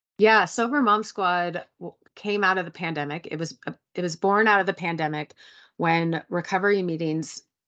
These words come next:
disappeared overnight. And we really felt a lot of the pressures of the pandemic falling on mothers as children,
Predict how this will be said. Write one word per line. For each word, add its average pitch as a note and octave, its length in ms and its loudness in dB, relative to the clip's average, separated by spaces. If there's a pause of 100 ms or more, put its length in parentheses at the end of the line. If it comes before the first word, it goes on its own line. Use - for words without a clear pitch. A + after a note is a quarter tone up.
disappeared F3 520 -2
overnight. D#3 680 -2 (440)
And E3 340 2
we E3+ 120 2
really F#3 420 4 (400)
felt F3 520 2 (120)
a F3 80 -2
lot F3 540 2
of E3 160 -10
the D#3+ 80 -8
pressures E3+ 720 -2
of E3 180 -6
the E3 100 -6
pandemic D#3+ 540 -2
falling D#3+ 440 0
on D#3 280 0
mothers D#3 460 -2
as - 120 -8
children, D#3+ 580 -2